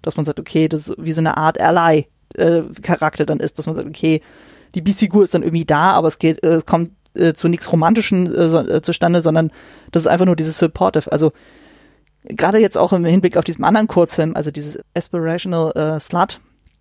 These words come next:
da ist ja auch diesen Pizzalieferanten so, der ja halt auch total so, äh, da unsere Hauptfigur dann irgendwie auch da coacht und so ein bisschen so eine Mentorfigur dann ist. Vielleicht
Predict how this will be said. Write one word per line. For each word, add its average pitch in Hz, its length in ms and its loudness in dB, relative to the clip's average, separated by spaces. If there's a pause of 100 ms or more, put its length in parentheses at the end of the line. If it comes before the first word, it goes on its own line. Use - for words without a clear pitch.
(500)
da 170 100 -2
ist 175 100 -2
ja 175 80 4
auch 180 80 0
diesen 165 240 -2
Pizzalieferanten 170 680 0
so, 160 100 -2
der 170 120 2
ja 180 160 4
halt 175 180 0
auch 220 180 2
total 196 540 0
so, 190 400 0
äh, 180 240 -2
da 170 200 0
unsere 170 220 -2
Hauptfigur 185 340 -2
dann 170 100 0
irgendwie 170 360 -2
auch - 180 -2 (600)
da 170 280 2 (140)
coacht 214 420 0
und 190 200 0
so 185 80 -6
ein 175 80 -8
bisschen - 200 -2
so 190 80 2
eine 196 120 4
Mentorfigur 196 680 2
dann 170 160 -2
ist. - 260 -4
Vielleicht 180 340 -6